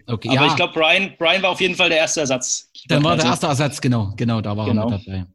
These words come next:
Speaker 1: Starker Torhüter.
Speaker 2: Ja.
Speaker 1: Gut.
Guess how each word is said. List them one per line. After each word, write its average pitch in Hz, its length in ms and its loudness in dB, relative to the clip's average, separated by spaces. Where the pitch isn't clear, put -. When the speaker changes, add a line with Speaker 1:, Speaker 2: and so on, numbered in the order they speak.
Speaker 1:
Starker 139 380 -2
Torhüter. 107 500 -4
Speaker 2:
Ja. 110 180 -6
Speaker 1:
Gut. 180 440 -2